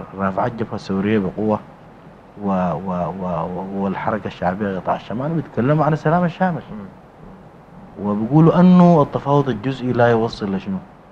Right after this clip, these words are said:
Speaker 2: للسلام.
Speaker 1: لا يوصل لسلام. أنا الآن أزداد غرابة، أنا حقيقة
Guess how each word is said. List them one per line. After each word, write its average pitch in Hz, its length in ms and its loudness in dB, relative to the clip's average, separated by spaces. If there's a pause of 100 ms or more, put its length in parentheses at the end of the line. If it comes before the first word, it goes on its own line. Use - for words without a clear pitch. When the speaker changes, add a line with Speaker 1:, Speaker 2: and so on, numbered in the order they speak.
(320)
Speaker 2:
للسلام. - 300 -14 (160)
Speaker 1:
لا 117 140 2
يوصل 117 560 -2
لسلام. 90 360 -8 (200)
أنا 143 140 0
الآن 170 500 0 (600)
أزداد 120 420 2
غرابة، 110 440 2 (580)
أنا 98 100 -8
حقيقة 127 580 -4